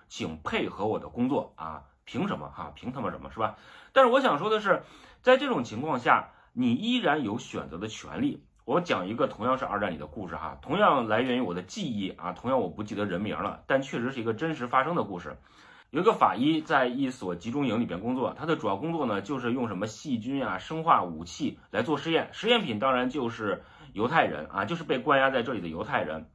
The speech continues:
这位医生啊，在他工作期间想尽办法去解救那些犹太人，能救一个算一个，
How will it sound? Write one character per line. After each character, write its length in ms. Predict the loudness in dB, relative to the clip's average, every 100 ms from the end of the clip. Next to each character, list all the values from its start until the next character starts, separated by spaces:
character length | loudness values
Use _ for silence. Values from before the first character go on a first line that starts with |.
| -20 -14 0
这 120 | 4
位 120 | 4
医 100 | 2
生 160 | 4 6
啊， 100 | 4
在 120 | 2
他 100 | -4
工 200 | -4 -2
作 140 | 0 0
期 240 | -2 -6
间 180 | -4 -4
想 380 | -4 -4 -2 -4
尽 260 | -6 -6
办 320 | 0 2 2
法 200 | -2 -8
去 220 | -8 -8 -10
解 340 | -8 -8 -4
救 180 | 0 0
那 140 | 0
些 340 | -2 -2 -2 -4 -16
犹 160 | -8 -6
太 200 | -2 -2
人， 240 | -4 -8 -2
能 220 | 0 0
救 180 | 0 0
一 140 | -2
个 160 | -4 -4
算 260 | -4 -4
一 80 | -4
个， 200 | -6